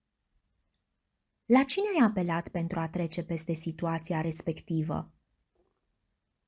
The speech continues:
Cum ai fost ajutat? Dacă ai putea să te întorci în timp, să fii iar în acele situații,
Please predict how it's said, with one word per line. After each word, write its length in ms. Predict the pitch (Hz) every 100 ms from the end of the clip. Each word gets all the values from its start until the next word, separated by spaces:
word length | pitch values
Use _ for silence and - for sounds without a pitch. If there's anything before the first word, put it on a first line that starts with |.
| _ _
Cum 120 | - 453
ai 60 | 381
fost 380 | - 170 160 170
ajutat? 760 | 160 160 160 165 151 156 - _ _ _ _ _ _ _ _ _ _ _ _ _ _ _ _
Dacă 300 | - 208 233
ai 100 | 247
putea 300 | 233 220 277
să 140 | 294 277
te 120 | 269
întorci 420 | 208 208 233 226
în 200 | 220 208
timp, 400 | 208 202 185 175 -
să 200 | - 208
fii 160 | 208
iar 160 | 214 240
în 140 | 220
acele 340 | 185 190 208 202
situații, 920 | 202 185 185 175 175 - - 170